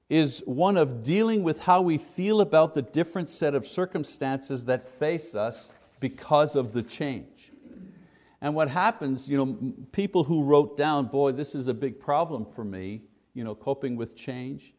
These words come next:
is that we get nervous and sometimes depressed because we begin to think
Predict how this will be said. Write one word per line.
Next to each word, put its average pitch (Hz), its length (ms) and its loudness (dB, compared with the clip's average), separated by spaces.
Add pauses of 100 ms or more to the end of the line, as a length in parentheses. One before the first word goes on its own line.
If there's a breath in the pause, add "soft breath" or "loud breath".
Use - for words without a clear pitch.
(400 soft breath)
is 143 200 -4
that 156 200 2
we 147 140 0
get 143 260 2
nervous 196 800 4 (140)
and 143 120 -2
sometimes 170 600 -2
depressed 131 960 -4 (800 soft breath)
because 175 460 2
we 165 140 0
begin 147 380 0
to 175 140 0
think 160 640 -4